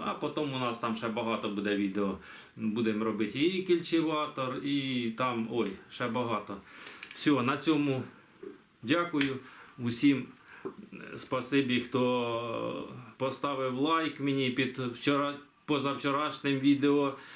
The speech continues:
за ці костюми. Е, хто позвонив, сказав, що все окей, купили, поблагодарили люди. Ну,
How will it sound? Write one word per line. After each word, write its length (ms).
за 500
ці 200
костюми. 800
Е, 260
хто 540
позвонив, 680
сказав, 520
що 220
все 340
окей, 500
купили, 720
поблагодарили 920
люди. 400
Ну, 360